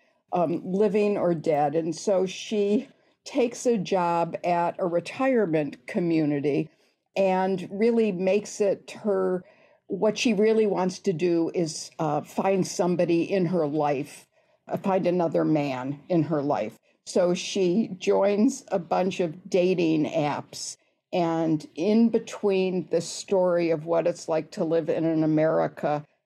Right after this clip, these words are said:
at war, you get all of her experiences with the men that she meets on Tinder and Match and,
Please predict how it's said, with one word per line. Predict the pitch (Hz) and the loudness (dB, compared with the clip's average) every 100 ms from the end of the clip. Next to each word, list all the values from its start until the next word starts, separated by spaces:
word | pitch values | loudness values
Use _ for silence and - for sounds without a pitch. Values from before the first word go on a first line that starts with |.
| - | -4
at | 170 139 | -2 -2
war, | 165 185 220 196 156 170 | 0 2 4 2 2 -2
you | 175 143 190 196 | -6 -8 -4 -4
get | 156 185 185 | 0 0 2
all | 175 175 185 | 0 2 2
of | 185 | 0
her | - 196 180 | 0 0 0
experiences | 170 - - 185 180 175 170 - 165 151 | -2 -10 -4 -2 0 0 -2 -4 -8 -6
with | 175 175 - | -2 -2 0
the | 165 | -2
men | 165 175 170 165 | 0 0 0 0
that | 165 - | -2 -2
she | - 175 | 0 2
meets | 170 165 165 165 - - | 2 2 2 0 -6 -4
on | 156 160 151 | -2 0 -2
Tinder | - 190 160 160 160 156 | 0 0 2 2 2 2
and | 151 151 | 4 4
Match | 151 139 139 139 - 156 | 2 0 -2 -4 -8 -4
and, | 147 147 139 | -2 -2 -2